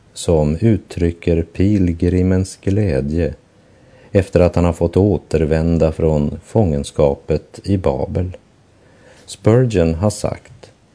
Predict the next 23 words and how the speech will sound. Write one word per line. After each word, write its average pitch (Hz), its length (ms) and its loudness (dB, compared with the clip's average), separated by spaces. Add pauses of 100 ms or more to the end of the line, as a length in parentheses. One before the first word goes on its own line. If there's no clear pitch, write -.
(360)
att - 280 -2
lyckliga 110 840 0
är 101 180 0
de 80 260 2
människor 85 840 -4 (340)
för 87 320 2
vilka 85 520 0
varje 104 520 2
steg 92 540 0
uppåt - 760 -4
leder 90 720 0
till 87 200 -2
en 98 160 0
sång 82 540 -2 (640)
och 82 220 -2
varje 87 580 0 (120)
uppehåll 82 880 -2 (380)
till 78 220 -4
en 71 280 -4
hymn. 85 520 -6 (1500)
Den 113 140 4
hundratjugosjätte 123 1080 2
salmen 80 680 -2